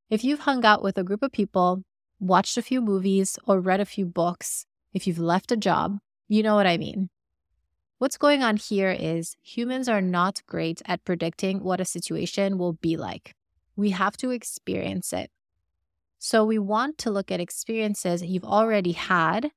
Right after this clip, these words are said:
and we want to be as specific as possible on what about them made them great or not. So here's an example for me on a peak experience.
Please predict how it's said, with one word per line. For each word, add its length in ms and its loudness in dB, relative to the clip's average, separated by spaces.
and 120 2
we 100 4
want 300 0
to 120 -6
be 200 0
as 100 0
specific 800 -6
as 220 -4
possible 720 -2
on 240 0
what 160 2
about 440 2
them 360 -2
made 260 0
them 200 2
great 540 -2
or 140 0
not. 400 -10
So 180 -2
here's 340 0
an 100 -2
example 460 -2
for 180 -2
me 480 -2
on 160 0
a 60 -2
peak 260 -4
experience. 720 -8